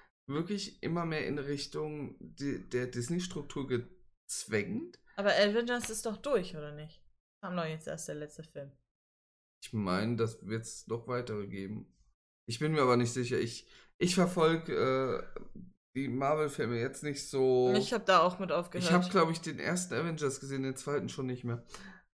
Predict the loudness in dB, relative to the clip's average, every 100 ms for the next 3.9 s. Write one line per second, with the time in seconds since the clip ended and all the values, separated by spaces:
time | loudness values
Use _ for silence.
0 | -2 0 0 -2 -6 -8 -12 -20 _ _
1 | _ _ _ -12 -2 2 2 4 4 2
2 | 2 2 0 -2 -4 -4 -8 -8 -8 -8
3 | -10 -14 -14 -12 -14 -10 -8 -8 -12